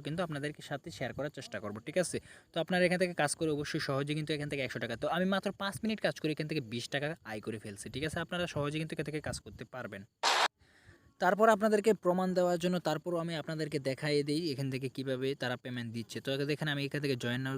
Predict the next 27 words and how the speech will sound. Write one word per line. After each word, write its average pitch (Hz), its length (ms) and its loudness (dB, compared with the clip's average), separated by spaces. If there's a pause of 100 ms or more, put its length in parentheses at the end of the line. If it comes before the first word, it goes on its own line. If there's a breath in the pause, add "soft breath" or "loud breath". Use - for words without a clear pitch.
(100)
ক্লিক 117 240 -12
করে 120 160 -6
দিলাম, 131 180 -4 (120)
তারপর 131 300 -6
দেখেন 147 260 -4
তাদের, 131 160 -4 (140)
আমাদেরকে 131 320 -6 (100)
সরাসরি 127 420 -6
তাদের 120 160 -8 (100)
Telegram 117 360 -6 (120)
চ্যানেলে 127 280 -6 (120)
নিয়ে 95 200 -8
যাচ্ছে। - 240 -12 (580 soft breath)
তো 139 120 -12
ঠিক 151 160 -6
আছে, 156 120 -6
এখান 143 160 -4
থেকে 147 180 -2
তাদের 127 240 -6
Telegram 135 380 -6
চ্যানেলে 135 280 -6
আমি 120 80 -6 (160)
জয়েন 117 240 -6
করে 123 180 -6
নিলাম। 127 180 -8 (960)
তো 117 60 -20 (120)
Telegram-এ 127 500 -6